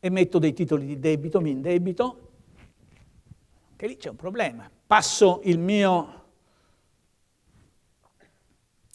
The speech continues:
costo della guerra in parte alle generazioni future.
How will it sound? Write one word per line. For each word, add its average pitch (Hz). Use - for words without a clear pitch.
costo 196
della 156
guerra 165
in 175
parte 120
alle 156
generazioni 131
future. -